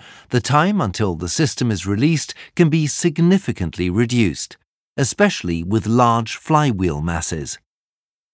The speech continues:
The soft starters have three integrated braking functions, for which only a few or no additional components are required. With all variants, the integrated, sensorless standstill detection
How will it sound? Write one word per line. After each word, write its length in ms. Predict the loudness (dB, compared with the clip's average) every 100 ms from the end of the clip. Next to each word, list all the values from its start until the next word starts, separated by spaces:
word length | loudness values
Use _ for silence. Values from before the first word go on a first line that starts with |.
| _ _
The 100 | -6
soft 300 | 0 2 0
starters 540 | -2 0 0 2 0 0 -12 -4
have 160 | -4
three 580 | -4 -4 2 4 4 2
integrated 680 | 0 0 0 0 0 -2 -2
braking 400 | 0 0 0 -4
functions, 600 | -2 -2 -2 -4 -6 -8 -12 -18
for 120 | -2 2
which 300 | 2 0 -2
only 380 | 0 2 2 0 -2
a 100 | -6
few 520 | -4 0 2 2 0
or 320 | 0 2 2 -2
no 400 | 0 2 4 2
additional 520 | -2 -4 -4 -2 -2 0
components 680 | -2 0 0 0 -2 -6 -2
are 60 |
required. 680 | 0 -2 2 2 2 -4 -14 _ _ _ _ _ _ _ _ _ _ _ _ _ _ 2
With 280 | 4 4 4
all 320 | 4 4 4
variants, 680 | 2 2 2 2 2 0 -4 -12 -20 -2
the 140 | -2
integrated, 840 | 2 0 0 2 2 2 0 -2 -6
sensorless 640 | -4 2 2 2 0 0 -2
standstill 720 | 0 0 0 -2 0 0 0
detection 680 | -2 -2 -2 -2 0 0